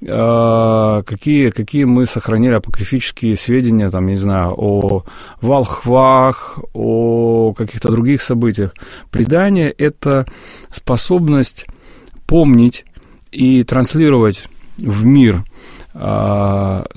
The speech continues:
то, что говорит Господь. И контексте, к-, контекст очень важен. Вот говорит Господь, там: «Вырви глаз свой», да, если он тебя совращает. Ну, что это значит? Вот если ты не понимаешь контекста, а контекст не просто текста,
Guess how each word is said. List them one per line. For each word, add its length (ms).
то, 220
что 520
говорит 480
Господь. 540
И 140
контексте, 800
к-, 120
контекст 580
очень 240
важен. 480
Вот 140
говорит 280
Господь, 420
там: 180
«Вырви 520
глаз 340
свой», 280
да, 200
если 280
он 100
тебя 340
совращает. 760
Ну, 200
что 240
это 120
значит? 280
Вот 100
если 300
ты 120
не 140
понимаешь 440
контекста, 640
а 120
контекст 440
не 120
просто 360
текста, 640